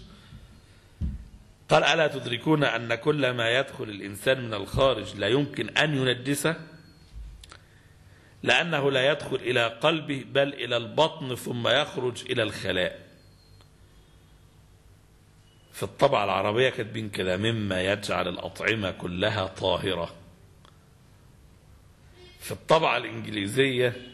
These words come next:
الراجل كان أمين شوية، حاطط الكلام ده بين قوسين وقايل كده: "In saying this, Jesus declared all foods clean."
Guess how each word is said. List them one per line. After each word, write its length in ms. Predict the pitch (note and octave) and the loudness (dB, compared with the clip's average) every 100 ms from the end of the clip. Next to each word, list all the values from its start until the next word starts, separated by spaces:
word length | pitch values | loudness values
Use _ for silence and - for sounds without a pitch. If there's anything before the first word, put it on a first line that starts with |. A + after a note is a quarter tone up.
| - - - - - - - - - - - - A2+ | -20 -20 -20 -20 -20 -20 -20 -20 -20 -20 -20 -4 0
الراجل 360 | A2+ B2+ A#2 | 2 2 0
كان 200 | G#2 G2+ G2 | -2 -4 -2
أمين 340 | G#2+ B2 B2+ | -2 -2 -2
شوية، 400 | - B2 C#3 C#3 | 2 4 4 4
حاطط 360 | - C3 - G#2+ | 2 0 0 -8
الكلام 380 | G2 A#2 A#2+ | -4 0 0
ده 140 | B2 A#2+ | 2 -2
بين 180 | A#2+ A#2+ | -2 -4
قوسين 580 | A#2 A#2 C#3 C#3 C3+ - - - - - - - | -8 -2 2 2 0 -8 -18 -20 -20 -20 -10 0
وقايل 320 | A2 B2+ A#2 | 4 4 2
كده: 360 | - G#2+ F2+ E2 - - - - - - - | -2 -2 -2 -6 -14 -20 -20 -20 -20 -2 2
"In 160 | D3 C#3+ E3 | 4 4 6
saying 320 | F#3 G3+ D#3 | 6 4 2
this, 280 | D3 F3+ - - - - - - - - - - - - | 2 0 -2 -8 -12 -16 -20 -20 -20 -20 -20 -20 -12 -4
Jesus 520 | B2 D#3+ E3 E3 C3+ - - - - B2 | 2 2 4 0 0 -4 -10 -14 -10 -6
declared 800 | A#2+ C#3+ D3 D#3+ D3+ C#3 - - - - - - - | -4 4 4 6 4 0 -8 -12 -12 -12 -14 0 4
all 260 | D#3+ D3+ C3 - | 6 6 2 4
foods 400 | C#3+ D3+ D3 - - - - - - - - - - - - - - - | 4 6 2 0 0 0 -8 -12 -12 -12 -12 -12 -12 -12 -14 -14 -12 -4
clean." 260 | C#3 B2 | 0 0